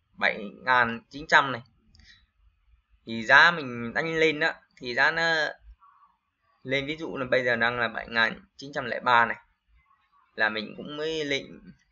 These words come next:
cũng đang ngang ngửa nhau thôi. Ví dụ cái chỗ này là nó lên tám ngàn bao nhiêu đấy, mình thấy lãi đó, lãi thì mình có thể đóng lệnh luôn đây, chữ đóng thế này là mình có thể chốt lời luôn.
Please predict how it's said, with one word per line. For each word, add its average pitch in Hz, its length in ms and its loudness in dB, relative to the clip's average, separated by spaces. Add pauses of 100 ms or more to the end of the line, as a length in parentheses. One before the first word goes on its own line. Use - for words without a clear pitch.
(120)
cũng 156 200 -8
đang 127 560 -2
ngang 131 280 2
ngửa - 160 -4
nhau 123 200 -2
thôi. 123 140 -8 (840)
Ví 147 100 -10
dụ 156 120 -6
cái 156 200 -8
chỗ - 140 -6
này 139 240 2
là 113 240 2
nó 127 140 -2
lên 135 400 -6
tám 160 320 4
ngàn 120 240 4
bao 131 120 0
nhiêu 135 280 -2
đấy, - 120 -8 (160)
mình 113 260 -12
thấy 139 100 -8
lãi 143 300 2
đó, - 100 -2 (1300)
lãi - 240 0
thì 139 80 -6
mình 113 180 -6
có 139 120 -6
thể 85 220 -6
đóng 156 200 -2
lệnh 139 220 -6
luôn 139 160 -4 (1300)
đây, 117 380 -4 (140)
chữ 131 160 -10
đóng 143 220 -4
thế 156 220 -4
này 165 160 -12 (560)
là 110 100 -4
mình 113 180 -6
có 147 160 -2
thể - 180 -14
chốt 156 180 -6
lời 117 200 4
luôn. 123 200 -2